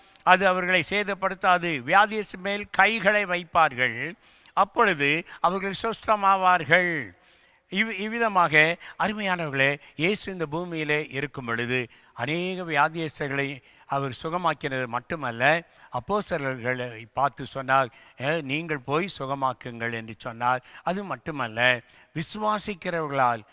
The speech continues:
இயேசுவின் நாமத்தினாலே ஜனங்கள் சுகம் பெறுவார்கள் என்று சொன்னார். ஆகையினாலே, அருமையான தேவனுடைய பிள்ளைகளே,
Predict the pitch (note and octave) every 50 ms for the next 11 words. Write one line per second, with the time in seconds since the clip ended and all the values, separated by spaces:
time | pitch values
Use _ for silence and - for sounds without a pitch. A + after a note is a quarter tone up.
0 | _ _ - C#3 D3 E3+ E3+ - - E3+ D#3+ D#3+ D#3 C#3 C3+ C#3 E3 F#3+ G3 F#3+
1 | - - D#3+ C#3 C3 B2+ A#2+ A#2 A#2+ A2+ G2 - _ _ _ _ _ G#2 B2 C3
2 | C#3 C#3 B2 B2+ B2+ B2+ B2 - _ _ _ - - - D3 C#3 D3 C#3 C3+ B2+
3 | B2 A#2+ A#2 A#2 A#2 A2+ G#2 A#2 A2+ G#2+ G2+ - _ _ _ - B2+ A#2 A#2 A2+
4 | G#2+ - - A#2 G#2+ G#2+ A2 A2 G#2 F#2 - _ - _ E3+ G3 G#3+ F3+ F3 D#3
5 | C#3 B2 A#2+ A#2 A#2+ A#2+ A2+ - _ - _ _ - C3+ D3 D3+ D#3 D#3 E3 E3
6 | D#3 D3+ D3 C#3 B2 C#3 E3 F3+ E3+ D#3 C#3 C3+ B2+ A#2+ C#3+ C#3+ D3 C#3 A#2 A#2+
7 | A#2+ A2+ A2 G2+